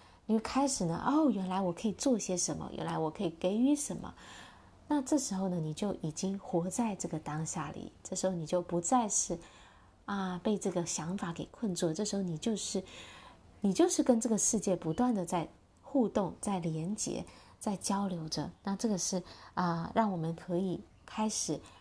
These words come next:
安心的生活，可以开始真的只是专注于当下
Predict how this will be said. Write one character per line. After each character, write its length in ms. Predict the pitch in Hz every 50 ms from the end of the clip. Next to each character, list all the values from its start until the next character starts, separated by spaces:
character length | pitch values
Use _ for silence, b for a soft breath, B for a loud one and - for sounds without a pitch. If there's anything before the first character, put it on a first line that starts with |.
| B B
安 240 | - 208 220 220 220
心 240 | 214 - 214 202 196
的 80 | 185
生 320 | 165 - - 185 170 165 175
活， 320 | - - - - - 147 -
可 80 | - 202
以 60 | 180
开 280 | 160 - - - 180 190
始 280 | 185 - - - 156 156 B B B B B B B -
真 160 | - 285 320
的 140 | 320 330 285
只 100 | 202 175
是 200 | 165 - - 165
专 280 | - - 185 175 185 190
注 180 | - - 185
于 120 | 170 151 151 -
当 260 | - 160 156 160 170
下 320 | 165 - - 175 - 180